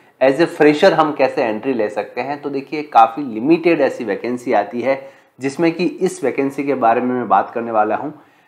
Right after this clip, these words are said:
ये Clarivate यहाँ पे company है, ये एक foreign company है ना, ये multinational company है। यहाँ पे India, Chennai में location लिखा हुआ है फुल time,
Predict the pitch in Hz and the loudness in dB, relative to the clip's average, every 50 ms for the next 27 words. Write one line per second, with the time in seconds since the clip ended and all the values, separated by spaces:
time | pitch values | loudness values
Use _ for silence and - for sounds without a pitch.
0 | _ _ 135 147 165 170 165 - 147 143 143 151 165 165 165 165 170 165 165 147 | _ _ 2 4 4 4 4 2 4 4 6 6 6 6 6 4 2 2 0 0
1 | 139 131 139 139 156 147 143 120 117 113 135 135 143 139 135 123 135 135 135 135 | 0 0 2 0 -2 0 0 -2 -2 -2 -4 -2 -2 -2 -2 -2 -2 -2 -2 0
2 | 120 120 123 123 123 120 117 123 123 120 - - 123 123 120 113 - - - 139 | 0 0 2 2 0 -2 -2 -6 -6 -6 -4 -4 -2 0 0 -2 -4 -4 2 4
3 | 135 143 151 156 151 - 127 110 101 110 107 107 104 101 107 120 139 151 - - | 4 6 4 2 0 -2 -4 -6 -6 -8 -10 -10 -8 -10 -10 -10 -12 -14 -16 -20
4 | _ _ _ _ _ - 123 123 123 123 127 127 123 151 151 151 147 143 147 - | _ _ _ _ _ -4 -4 -2 0 0 -2 -2 -2 -2 -2 -2 -2 -2 -2 -6
5 | 131 117 - 110 107 104 - 131 135 131 123 127 127 117 101 - 113 113 110 147 | -8 -4 -4 -4 -4 -4 -4 -4 -4 -4 -4 -4 -6 -8 -6 0 2 2 6 6
6 | 170 - - - - 104 98 92 - - _ - 139 139 139 156 170 165 170 170 | 6 6 6 4 0 0 -2 -2 -8 -14 _ -4 -2 0 4 4 4 4 4 4
7 | - 135 120 120 135 156 165 147 117 113 127 127 127 123 123 139 139 - 147 135 | 2 2 4 4 4 4 4 2 2 -2 -2 2 2 2 2 0 -2 -4 -2 -4
8 | 120 117 - 127 127 131 135 135 135 131 135 - 143 139 135 135 135 135 131 135 | -4 -4 0 2 4 4 4 4 2 0 0 2 4 4 4 4 2 2 2 2
9 | 143 | 0